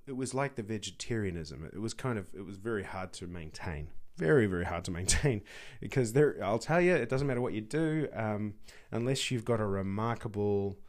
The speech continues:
motivation behind it, it's very hard to do consistently, or I found, I can only speak from my point of view, but I found it very hard. But what I did find easy is deciding that, hey, I'm gonna fast till midday every day. And I'm gonna do my best not to eat past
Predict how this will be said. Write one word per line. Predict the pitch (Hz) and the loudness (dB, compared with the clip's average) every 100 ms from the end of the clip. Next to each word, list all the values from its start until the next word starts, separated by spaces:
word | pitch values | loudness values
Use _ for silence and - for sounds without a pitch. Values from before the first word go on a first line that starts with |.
| - - - | -18 -20 -6
motivation | 98 98 92 101 123 131 | -2 -2 0 0 0 0
behind | 123 110 127 127 | 0 0 2 2
it, | 120 | 0
it's | 85 - | -2 -6
very | 110 117 | -4 -2
hard | 101 101 - | -2 -4 -6
to | |
do | 90 92 | -6 -6
consistently, | 87 85 - 120 - 131 151 151 | -6 -8 -4 -4 -2 -2 -2 -4
or | 90 | -4
I | 101 | -4
found, | - 110 113 107 | -2 -2 0 -2
I | - | -8
can | 92 101 | -6 -6
only | 90 | -6
speak | - 98 - | -6 -6 -4
from | 92 | 0
my | 123 | 0
point | - 151 | 2 2
of | 139 | 4
view, | 160 | 2
but | 170 98 - | 2 -2 -2
I | 113 | -2
found | - 110 | 0 -2
it | 85 | -2
very | 104 92 | -6 -6
hard. | 92 82 - - - - - - | -6 -8 -12 -16 -16 -16 -16 -6
But | - | 2
what | 196 | 4
I | |
did | 151 254 240 | 4 2 2
find | 190 127 | 2 4
easy | 104 98 90 98 - - - - - - | 2 0 -2 -6 -8 -20 -18 -18 -18 -4
is | 120 123 123 123 120 - | 4 6 6 4 2 -2
deciding | 117 131 - 147 170 139 120 | -2 2 4 6 6 6 2
that, | 117 113 | 0 -2
hey, | - - | -4 -2
I'm | 127 | -2
gonna | 139 147 | 0 -2
fast | - 127 131 - | 0 0 0 -2
till | 123 | -2
midday | 101 117 120 110 101 101 | 0 -2 -2 -2 0 0
every | 98 90 | -2 -4
day. | 82 80 - - - - - - - - - | -4 -6 -10 -16 -16 -12 -14 -14 -18 -8 -2
And | 123 | 2
I'm | 123 | 4
gonna | 139 | 4
do | 135 - 185 | 2 2 6
my | 160 | 6
best | 101 120 113 - | 4 0 -2 -2
not | 120 101 | -6 -6
to | - | -6
eat | 110 110 | -8 -6
past | - 98 - | -6 -8 -8